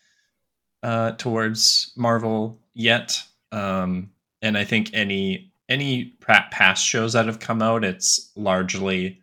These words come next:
my issues have either been, uh, that, like, it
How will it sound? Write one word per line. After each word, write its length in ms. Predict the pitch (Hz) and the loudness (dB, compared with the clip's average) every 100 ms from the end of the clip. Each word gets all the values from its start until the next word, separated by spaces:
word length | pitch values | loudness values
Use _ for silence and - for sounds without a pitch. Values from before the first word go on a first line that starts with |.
| _ _ - | _ _ -6
my 100 | 92 | -2
issues 400 | 92 90 98 90 | -2 -2 -4 -4
have 140 | 92 | -2
either 240 | 87 87 90 | -4 -4 -6
been, 440 | 92 90 92 95 _ _ _ _ _ - | -6 -6 -6 -10 _ _ _ _ _ -10
uh, 400 | 95 87 87 82 - - | -6 -4 -4 -8 -10 0
that, 300 | 92 87 - _ _ | 2 2 -6 _ _
like, 300 | 110 95 - - _ _ _ _ | -12 -10 -12 -20 _ _ _ _
it 180 | 104 | -8